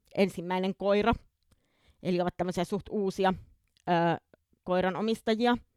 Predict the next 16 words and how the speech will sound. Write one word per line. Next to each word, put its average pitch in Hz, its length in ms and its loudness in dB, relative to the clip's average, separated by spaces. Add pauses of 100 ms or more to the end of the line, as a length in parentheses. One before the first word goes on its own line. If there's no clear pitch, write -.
(500)
Ja 170 60 -8
tähän 214 240 6
saattaa 196 360 2
vaikuttaa 190 380 0
sit 190 220 -8
se, 190 120 2
että - 140 0
ei 185 140 2
välttämättä 196 560 0
oo 190 320 2 (420)
niin 180 140 -8
kun 185 180 -6
tietoa 190 440 4 (100)
tai 220 240 6
vertailukohtaa 175 960 -2
terveysasioissa. 175 1200 -2